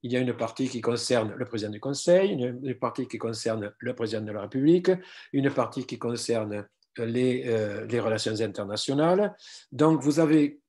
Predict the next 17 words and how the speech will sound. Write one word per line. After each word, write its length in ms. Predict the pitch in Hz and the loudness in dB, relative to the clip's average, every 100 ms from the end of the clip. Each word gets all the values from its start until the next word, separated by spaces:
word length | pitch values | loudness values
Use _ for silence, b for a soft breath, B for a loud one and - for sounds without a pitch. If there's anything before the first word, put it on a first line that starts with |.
| - | -4
un 100 | 170 | 0
découpage 640 | 151 185 196 180 151 117 117 | 0 0 -4 0 0 0 0
comme 140 | 135 | -2
ça 320 | - 165 185 | 0 0 0
en 100 | 127 | -4
plusieurs 320 | 117 175 175 - | -2 2 2 0
parties. 540 | 127 - 131 214 - b b b - | -6 -2 -2 -2 -8 b b b 0
Et 140 | 147 | 4
là, 260 | 156 180 - | 4 2 2
on 140 | 147 | 4
entre 260 | 170 202 147 | 4 2 0
dans 100 | 135 | 2
la 120 | 123 | 2
mécanique 500 | 151 156 127 151 160 | 2 2 0 0 0
de 140 | 139 | 0
la 260 | 139 139 151 - - | 2 2 -2 -12 -4
Constitution. 640 | 160 160 151 139 - - | -4 -2 -8 -8 -10 -16